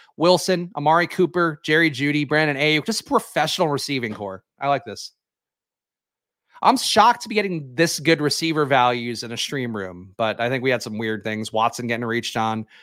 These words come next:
uh, Burrow getting reached on, all that has created a little bit of value for us here.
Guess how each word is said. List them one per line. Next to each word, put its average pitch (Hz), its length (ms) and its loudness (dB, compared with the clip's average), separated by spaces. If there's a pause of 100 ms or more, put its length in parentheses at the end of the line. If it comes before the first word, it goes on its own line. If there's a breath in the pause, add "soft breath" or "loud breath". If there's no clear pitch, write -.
(200 soft breath)
uh, 117 80 -8
Burrow 139 300 4
getting 135 180 0
reached 131 260 -4
on, 120 160 0
all 113 180 0
that 104 100 -2
has 104 160 -6
created 110 200 -4
a 107 40 -6
little 104 120 -6
bit 101 120 -10
of - 40 -18
value 101 220 -2
for 98 140 -8
us 98 120 -6
here. 101 280 -6